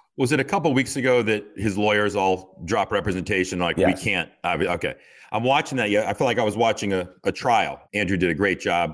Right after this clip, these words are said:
Speaker 1: on the interview, and I couldn't believe that he would answer every question. I'm sitting there, "Oh my God, this is," and I think he was trying to be transparent in his own way, and it was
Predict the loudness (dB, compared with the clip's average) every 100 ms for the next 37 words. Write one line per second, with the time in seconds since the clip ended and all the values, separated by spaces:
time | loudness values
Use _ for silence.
0 | -4 -2 -2 0 -2 -2 -2 -2 -2 -4
1 | -2 -2 0 -2 2 2 2 -2 -2 0
2 | 0 0 -2 0 2 2 -2 0 -2 0
3 | -4 -2 0 0 0 0 0 -2 0 0
4 | 0 -6 -12 -16 -20 -8 -2 -2 -4 _
5 | -4 -2 -2 0 2 0 0 -2 0 -2
6 | -6 -2 -2 -2 _ _ -6 -2 -2 -4
7 | -4 -2 0 -2 -4 -4 -2 -2 0 0
8 | 0 -2 -6